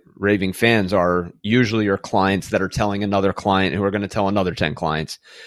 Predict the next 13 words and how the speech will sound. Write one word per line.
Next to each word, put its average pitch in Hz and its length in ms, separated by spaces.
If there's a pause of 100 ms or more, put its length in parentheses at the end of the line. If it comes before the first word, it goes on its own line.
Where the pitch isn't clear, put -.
(160)
about 107 460 (420)
how 113 200
good 101 280
this 90 180
company 90 400
is. - 220 (1400)
The 107 180
other 170 160
raving 139 460
fan 117 320
I 120 180
want, 90 360 (140)
and, 98 260